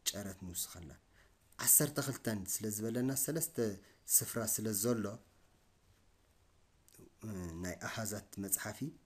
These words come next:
ሰለስተ ስፍራ ስለ ዘሎ ባዶ ጌርና ዓሰርተ ክልተን ንገብር ማለት እዩ። እምበኣር ከስ ተረዲእና ክኸውን እዚ ዝበልኩኹም ተስፋ እንዳገበርኩ ሕጂ እውን ናብ ዝቕጽል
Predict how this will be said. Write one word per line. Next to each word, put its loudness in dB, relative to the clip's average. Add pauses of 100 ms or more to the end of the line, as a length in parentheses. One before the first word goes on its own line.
(300)
ሰለስተ 2
ስፍራ 2
ስለ -4
ዘሎ -2
ባዶ 0
ጌርና -4
ዓሰርተ -4
ክልተን -12 (480)
ንገብር -6
ማለት -8
እዩ። -10 (640)
እምበኣር 0
ከስ 2
ተረዲእና 2
ክኸውን 0
እዚ -2 (220)
ዝበልኩኹም -6 (580)
ተስፋ 0 (140)
እንዳገበርኩ -8
ሕጂ -10
እውን -4
ናብ -8
ዝቕጽል -2